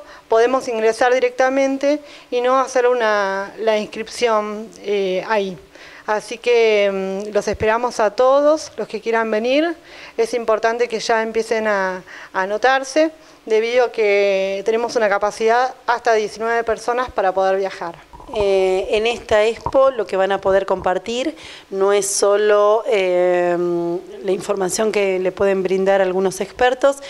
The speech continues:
Speaker 2: sino también <clears throat> hay talleres de cocina, degustaciones y hay una exposición de productos, eh, aptos para celi-, celiaquía, obviamente,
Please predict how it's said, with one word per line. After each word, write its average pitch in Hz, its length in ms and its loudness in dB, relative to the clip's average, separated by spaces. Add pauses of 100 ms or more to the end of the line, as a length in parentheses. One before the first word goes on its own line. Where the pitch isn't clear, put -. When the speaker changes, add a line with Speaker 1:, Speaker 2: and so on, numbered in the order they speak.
(200)
Speaker 2:
sino 202 320 -2
también 226 580 0 (200)
<clears throat> 208 380 -6
hay 220 200 0
talleres 208 400 0
de 190 100 -2
cocina, 247 680 0 (400)
degustaciones 233 1120 0 (380)
y 208 120 -2
hay 220 340 0
una 226 140 0
exposición 226 600 -2
de 214 100 2
productos, 247 880 0 (160)
eh, 190 420 4
aptos - 300 -2
para 196 220 0
celi-, 202 340 -2 (140)
celiaquía, 202 640 0
obviamente, 233 560 2